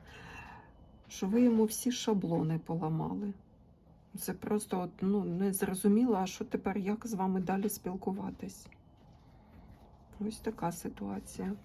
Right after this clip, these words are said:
Все, на цьому закриваю філіжаночку. Всім вам дуже дякую за перегляд.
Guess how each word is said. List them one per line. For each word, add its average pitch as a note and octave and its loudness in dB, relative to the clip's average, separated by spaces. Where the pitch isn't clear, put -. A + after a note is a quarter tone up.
Все, - -2
на G#3+ -4
цьому A3+ 0
закриваю G#3+ 0
філіжаночку. A3 -2
Всім G3+ -2
вам G3 -2
дуже G3+ -2
дякую F#3 -2
за F3 -6
перегляд. G#3 -2